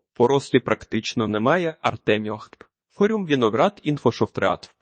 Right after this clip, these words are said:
три дев'ять три вісім. Брусвяна висаджено один нуль шт, з них взялося вісім. Сорт просто чудовий. Ягода просто здивувала своїми розмірами. Кущі дуже міцні, деревовидні,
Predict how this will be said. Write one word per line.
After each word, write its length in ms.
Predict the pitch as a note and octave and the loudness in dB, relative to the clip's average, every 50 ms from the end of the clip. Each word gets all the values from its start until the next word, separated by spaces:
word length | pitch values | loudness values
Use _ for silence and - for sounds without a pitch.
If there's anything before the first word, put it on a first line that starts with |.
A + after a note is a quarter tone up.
| _ _ | _ _
три 200 | - - C3+ C#3+ | -6 -2 -2 0
дев'ять 500 | C#3 B2+ A2+ G#2+ G2+ G#2 G#2 G#2 - _ | 4 4 4 4 4 2 0 -2 -2 _
три 200 | - B2+ C#3+ D#3 | -4 -4 -4 -2
вісім. 460 | C#3+ C3 G#2+ G#2 - - F#2 E2 - - _ _ _ _ _ _ | -2 -4 -6 -6 -6 -8 -10 -10 -10 -14 _ _ _ _ _ _
Брусвяна 500 | A2+ G#2 A#2 B2+ - - A2+ A2 G#2 G2+ | -6 -4 -4 -4 0 0 0 2 2 2
висаджено 600 | F#2+ A#2 D#3+ E3 - G3 E3 D#3 D#3+ D#3+ D#3+ C#3 | 2 2 0 0 0 -4 -4 -2 -4 -2 -2 -2
один 360 | - B2+ A#2+ G#2+ A2+ A#2+ A2+ | 0 2 0 2 0 -2 -2
нуль 220 | A2 A2 G#2+ G#2+ G2+ | -2 -2 -2 -4 -4
шт, 240 | - - - - _ _ _ - | -8 -12 -18 -20 _ _ _ -14
з 140 | A#2 - B2 | -10 -6 -2
них 260 | B2 D3+ F3 - - | -2 -2 -2 -4 -8
взялося 540 | A#2+ G2+ G#2 G2+ G2 F#2+ F#2+ - - G#2 F#2+ | -2 2 2 2 2 2 -2 -4 -2 -2 -2
вісім. 440 | G#2 G#2 G2+ - - G2+ E2+ E2+ - _ _ _ _ | -2 -4 -8 -6 -8 -10 -10 -10 -14 _ _ _ _
Сорт 540 | _ - _ _ - - C3 B2+ B2 - - | _ -20 _ _ 0 2 4 4 4 0 -4
просто 400 | - - B2 A2+ - - A#2+ A2 | -2 0 0 0 0 -2 -4 -4
чудовий. 560 | - - A2 G2 A#2 G#2 F2+ D#2 D2+ D2+ - _ _ _ _ _ _ _ _ | -2 -4 -2 -2 0 -2 -2 -2 -8 -12 -14 _ _ _ _ _ _ _ _
Ягода 440 | - B2 C3+ D#3+ D#3+ E3+ D#3+ E3 D#3+ | 0 2 4 4 4 2 2 2 0
просто 420 | D#3 - - E3 D#3+ - - D#3+ | 0 0 -2 -2 -2 -2 -2 -4
здивувала 560 | C#3+ - - A#2 G#2 G#2 G2 G2 G2+ G2+ G#2 G#2 | -2 0 0 0 0 2 2 2 4 4 2 0
своїми 460 | - - A2 G2+ A2+ A#2 A2+ A#2 A#2 | -4 -6 -4 -2 -2 0 -2 0 0
розмірами. 680 | B2+ C3+ C#3 - B2 A2+ G2+ G2 G2 F#2+ G2+ G2 - _ _ _ _ _ _ | 0 0 -2 -2 -2 -2 0 0 -2 -2 -4 -6 -10 _ _ _ _ _ _
Кущі 320 | - B2 - - - G3+ | -6 -6 -6 -2 -2 -4
дуже 320 | F#3+ C#3 A#2 A2 G#2 G#2+ A2 | -2 -2 -2 -4 -2 -2 -2
міцні, 560 | A2 A2+ A2 - - - A2+ G#2 G#2 G#2 A#2+ _ _ _ _ - | -4 -4 -6 -8 -8 -8 -6 -6 -6 -8 -10 _ _ _ _ -4
деревовидні, 840 | A2+ A2+ B2 B2 C3 B2 C3 C3+ A#2+ A2+ G#2+ F2+ E2+ G2 - - | 2 4 4 6 6 4 4 2 2 0 -2 -2 -4 -8 -12 -12